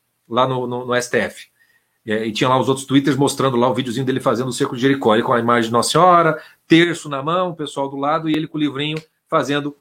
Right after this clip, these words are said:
lá o, o ritual de exorcismo. Enquanto isso, a Sara tava com as suas tochas e a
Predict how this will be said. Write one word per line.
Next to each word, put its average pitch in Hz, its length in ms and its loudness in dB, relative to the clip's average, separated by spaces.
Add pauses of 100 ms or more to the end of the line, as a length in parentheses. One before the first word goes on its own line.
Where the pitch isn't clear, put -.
lá 131 200 2
o, 143 240 -4
o 135 40 -6
ritual 151 360 2
de 143 80 -2
exorcismo. 123 540 -6 (680)
Enquanto 175 420 -2
isso, 175 120 -4
a 175 40 0
Sara 165 240 2
tava 160 200 0
com 165 80 -4
as 165 60 -4
suas 170 220 -4
tochas 151 400 -2
e - 20 0
a 151 100 -2